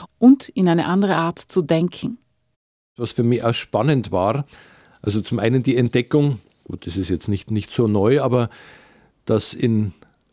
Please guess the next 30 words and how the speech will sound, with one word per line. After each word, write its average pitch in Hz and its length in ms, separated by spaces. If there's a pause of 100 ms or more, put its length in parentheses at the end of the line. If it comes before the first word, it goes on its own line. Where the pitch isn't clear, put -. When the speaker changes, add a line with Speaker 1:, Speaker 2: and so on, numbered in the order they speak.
(440)
Speaker 2:
arabischen 113 680
Bibeln 156 680 (680)
Gott - 440 (420)
Allah, 120 480 (180)
da 101 120
steht - 280
das 101 140
Wort 110 300
Allah, 113 380
also 107 420
nicht, 104 1300 (300)
es 104 200
gibt - 180
ja 110 60
immer 120 120
noch 120 120
diese 117 240
Meinung, 117 320
dass 113 180
Allah 113 320
was 117 180
ganz 110 220
anderes 117 380
ist 123 140
als 110 120
unser 113 220
christlicher 117 460
Gott, 120 280
also 107 240
als 107 320